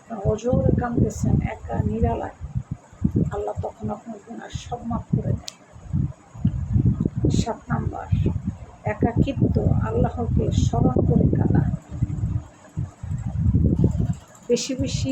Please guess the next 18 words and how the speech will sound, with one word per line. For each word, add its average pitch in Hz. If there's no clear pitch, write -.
একাকিত্ব 233
থাকার -
জন্য -
চেষ্টা -
করবেন। -
একাকিত্ব 240
থেকে 247
আপনি 226
যদি 226
কান্না 226
করেন, 226
কান্না 233
করে -
দোয়া 233
করেন, 220
ওই 220
দোয়া 226
আল্লাহ -